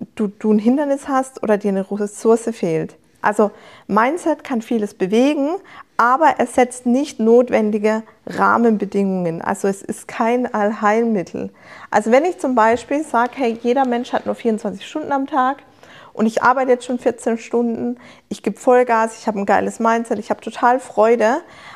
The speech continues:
aber das beste Mindset bringt mir nichts dabei, wenn ich sag, hey, ich möchte gern das nächste Level in meinem Leben erreichen. Also es ist kein Allheilmittel, möchte ich da einfach, ähm,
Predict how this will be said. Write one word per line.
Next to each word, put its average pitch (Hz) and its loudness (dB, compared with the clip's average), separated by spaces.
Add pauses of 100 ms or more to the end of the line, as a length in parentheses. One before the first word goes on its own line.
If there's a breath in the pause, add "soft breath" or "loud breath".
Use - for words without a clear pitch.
(120 loud breath)
aber 214 0
das 233 -6
beste 302 0
Mindset 240 -2
bringt - -4
mir 220 4
nichts 220 -2
dabei, 208 2
wenn 214 0
ich 220 -4
sag, 214 -6
hey, 233 0
ich 226 -6
möchte 226 -4 (200)
gern 214 0 (380 loud breath)
das 196 -6
nächste 208 0
Level 202 2
in 190 -4
meinem 185 -2
Leben 175 -4
erreichen. 175 -2 (400 loud breath)
Also 208 0 (240 loud breath)
es - -10
ist - -6
kein 220 0
Allheilmittel, 202 0
möchte 185 -4
ich - -12
da 185 -4 (260)
einfach, 185 -4 (100)
ähm, 180 -8